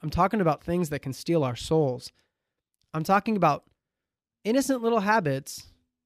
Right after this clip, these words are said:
that can turn into addictions. I mean, we used to go to the casino. This is after college.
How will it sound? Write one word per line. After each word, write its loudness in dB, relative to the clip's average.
that -2
can 0
turn 2
into 2
addictions. -2
I 0
mean, 4
we 4
used 2
to -2
go 4
to 4
the 2
casino. -2
This -12
is -2
after 2
college. -2